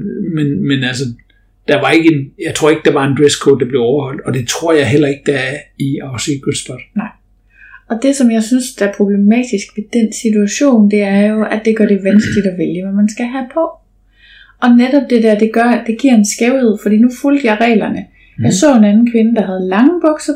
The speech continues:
Speaker 2: på og en top. Og helt ærligt, jeg synes ikke, det var særlig festligt.
Speaker 1: Mm. Ej, øh, altså, jeg er ligeglad.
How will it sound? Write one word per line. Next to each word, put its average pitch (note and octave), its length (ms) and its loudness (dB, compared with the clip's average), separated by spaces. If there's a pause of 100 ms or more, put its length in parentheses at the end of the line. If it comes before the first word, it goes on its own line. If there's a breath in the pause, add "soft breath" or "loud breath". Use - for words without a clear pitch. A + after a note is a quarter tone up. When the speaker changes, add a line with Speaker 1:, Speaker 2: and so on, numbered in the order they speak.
Speaker 2:
på C#4 100 2 (640)
og C#4 120 2
en C4 60 2
top. F3+ 260 -6 (260)
Og G#3+ 100 0
helt C4+ 220 4
ærligt, A3 280 2
jeg A3 100 -2
synes A3 260 -2
ikke, G3 180 -4
det F#3+ 80 -4
var - 60 -6
særlig - 380 -8
festligt. - 400 -12 (760 soft breath)
Speaker 1:
Mm. B2 60 -12 (360)
Ej, B2 140 -10 (140)
øh, A#2 280 -6 (120)
altså, G#2+ 220 -8
jeg C3 60 -2
er A#2+ 40 -2
ligeglad. A2+ 360 -6